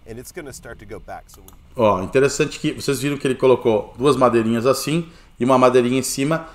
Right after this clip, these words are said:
Speaker 2: porque ele quer que o ar passe por baixo aqui, ó. E esse ar que passa por baixo vai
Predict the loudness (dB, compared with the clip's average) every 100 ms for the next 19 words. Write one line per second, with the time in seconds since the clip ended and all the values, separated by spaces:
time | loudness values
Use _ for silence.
0 | -8 -6 -4 -2 -2 -2 4 6 6 6
1 | 4 4 -2 -8 -6 -4 4 6 6 2
2 | -2 -2 4 4 4 -4 -20 -20 _ -2
3 | 0 0 4 4 4 -2 -2 0 -2 -2
4 | -2 2 2 2 2 0 -2 -12 _ -16
5 | 2 6 6 6 4